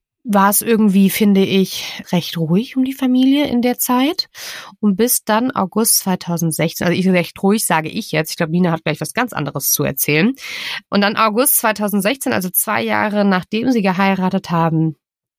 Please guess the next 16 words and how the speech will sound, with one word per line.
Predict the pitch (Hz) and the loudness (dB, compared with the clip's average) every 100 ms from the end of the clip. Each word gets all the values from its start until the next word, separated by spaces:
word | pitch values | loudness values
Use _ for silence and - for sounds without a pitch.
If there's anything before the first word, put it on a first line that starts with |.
| _ _ _ _ - 170 | _ _ _ _ -10 -6
reicht | 151 160 190 - - | 0 2 0 -4 -2
Angelina | 185 180 190 226 | 0 2 2 0
Jolie | 226 254 170 180 320 - - - - _ _ | 2 0 2 2 0 -6 -20 -20 -20 _ _
die | - 269 | 0 0
Scheidung | - 233 143 - | 2 0 0 -4
ein. | - 165 - _ | -6 -6 -10 _
Auch | 175 208 - | 0 0 0
wieder | 262 | -2
mit | 254 | 0
der | 240 | 0
gleichen | 214 220 220 | 0 0 -4
Begründung | 196 190 190 190 196 214 - _ _ | -2 0 2 4 2 0 -6 _ _
wie | - 160 190 | -6 0 2
damals | 190 190 202 196 202 - | 4 2 4 4 2 0
Jennifer | 190 185 202 | 0 0 0
Aniston, | 190 170 165 - 165 165 | 0 0 0 -2 0 0